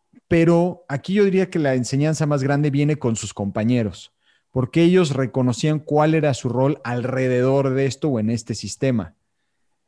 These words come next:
Y, y veo que eso es muy difícil, porque a veces todos queremos ser el diez,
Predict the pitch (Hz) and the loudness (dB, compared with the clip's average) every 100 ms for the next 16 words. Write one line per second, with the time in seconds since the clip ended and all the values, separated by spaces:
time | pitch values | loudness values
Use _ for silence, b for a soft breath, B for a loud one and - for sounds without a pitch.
0 | _ _ _ _ _ _ _ 147 131 127 | _ _ _ _ _ _ _ 0 2 2
1 | - _ _ _ _ 151 135 160 180 175 | -2 _ _ _ _ -2 2 4 2 2
2 | 170 165 160 165 165 147 208 143 123 135 | -2 0 -2 0 0 -2 -4 -4 -2 0
3 | 143 165 - 175 226 233 135 117 107 - | 0 -2 -4 -2 -2 -2 -4 -2 -2 -4
4 | 101 101 131 175 143 - | -6 -4 -2 -2 -4 -12